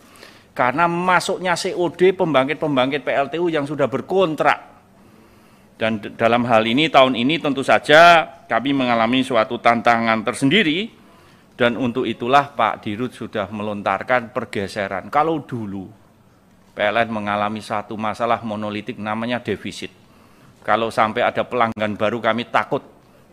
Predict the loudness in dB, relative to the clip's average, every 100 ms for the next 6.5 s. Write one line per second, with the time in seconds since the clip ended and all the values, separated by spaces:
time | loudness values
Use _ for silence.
0 | 0 2 2 0 0 2 2 2 0 0
1 | -2 -2 -4 -2 -2 0 0 0 0 0
2 | 0 2 0 0 -2 -4 -2 -2 0 -6
3 | -8 -4 -4 -2 -2 0 0 0 0 2
4 | 0 2 2 0 -2 -14 -20 -20 -20 -20
5 | -20 _ _ 2 4 2 0 -2 -2 -2
6 | 0 0 -2 -6